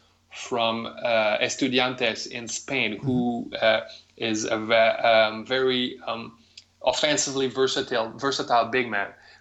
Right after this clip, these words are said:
Speaker 1: They got my boy Malik Beasley at, um, at, um, nineteen.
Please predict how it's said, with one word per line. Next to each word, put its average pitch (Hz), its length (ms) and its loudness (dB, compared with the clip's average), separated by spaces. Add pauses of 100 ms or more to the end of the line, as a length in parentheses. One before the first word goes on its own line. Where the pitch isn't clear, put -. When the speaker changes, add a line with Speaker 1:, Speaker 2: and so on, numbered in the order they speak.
Speaker 1:
They 120 140 -2
got 117 340 2
my 120 100 -2
boy 127 300 0
Malik 127 400 -2
Beasley 139 540 -8
at, 123 360 -2
um, 117 400 -4 (400)
at, 117 220 -8
um, 113 480 -6
nineteen. 127 520 -2